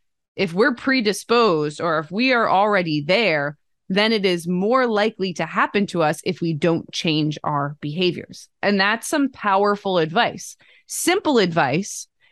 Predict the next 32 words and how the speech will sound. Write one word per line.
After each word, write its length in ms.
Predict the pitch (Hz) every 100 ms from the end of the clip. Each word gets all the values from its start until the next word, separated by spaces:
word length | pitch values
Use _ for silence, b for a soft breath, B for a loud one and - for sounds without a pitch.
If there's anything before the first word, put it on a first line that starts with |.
| _
annoying 800 | 214 220 208 202 311 302 202 170
advice, 640 | 151 147 143 110 190 - - b b -
but 240 | 214 -
powerful 580 | - 202 190 165 - 143
advice. 400 | 120 131 156 -
You 140 | 202
don't 440 | 151 196 190 233 -
have 460 | - 220 202 -
to 120 | - 170
be 340 | 147 180 185
this 240 | 160 156
statistic. 760 | - - 151 - 208 - - -
You 100 | 180
don't 340 | 147 170 185
have 300 | 180 180 180 -
to 140 | 180
be 680 | 147 - 185 180 139 151 - _
this 500 | 156 160 156 - - _
person. 460 | - 277 - - - B B B B B
And 240 | 214 196 - 180
after 340 | 226 262 269
the 100 | 233
break, 400 | 196 202 196 190
we 280 | 170 185 190
are 100 | 208
going 420 | 208 202 190 190
to 160 | - 180
dig 260 | 165 175
into 640 | 175 170 170 - 180 160 156
our 560 | - 156 156 151 151 147 _ _ _ _ _ _ _ _
write-in 440 | 190 190 190 165 165
story, 600 | - 147 131 151 208